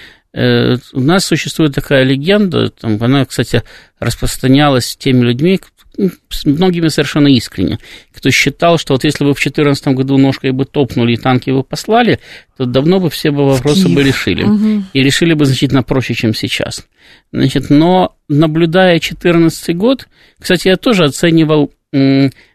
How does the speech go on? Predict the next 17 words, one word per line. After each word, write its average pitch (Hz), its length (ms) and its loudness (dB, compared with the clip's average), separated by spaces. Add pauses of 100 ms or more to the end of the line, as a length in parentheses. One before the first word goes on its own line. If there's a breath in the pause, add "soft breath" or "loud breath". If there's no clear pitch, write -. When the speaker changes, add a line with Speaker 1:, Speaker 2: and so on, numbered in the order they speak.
Speaker 1:
готовность 147 880 0
украинского 143 580 0
общества 131 500 -2
в - 60 -14
четырнадцатом 131 640 -2
году 135 400 2 (400 soft breath)
к, - 200 -16
э, 127 840 2 (180)
принятию, 135 800 0 (540)
э, 117 380 2
российской 120 480 0
помощи 226 460 2
военной, 110 580 -2 (340 soft breath)
э, 120 60 -8
в 113 720 -2
подавлении 117 580 0
Майдана 113 560 0